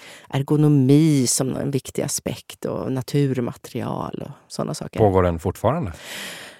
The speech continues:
Speaker 1: Inte lika mycket, tycker jag. Det finns en, sen, ehm, ja,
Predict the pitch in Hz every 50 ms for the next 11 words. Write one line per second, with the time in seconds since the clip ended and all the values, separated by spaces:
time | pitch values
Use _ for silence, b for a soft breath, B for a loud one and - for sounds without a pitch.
0 | B B B - - 262 247 - 285 277 302 294 247 - 175 165 165 175 220 240
1 | - - _ - - - - 233 - 208 151 147 151 151 185 214 233 - 185 185
2 | - - 202 196 185 - 202 190 185 185 - - - 202 196 190 190 185 185 180
3 | 175 175 175 170 170 170 170 156 B B B B B _ - - - - - -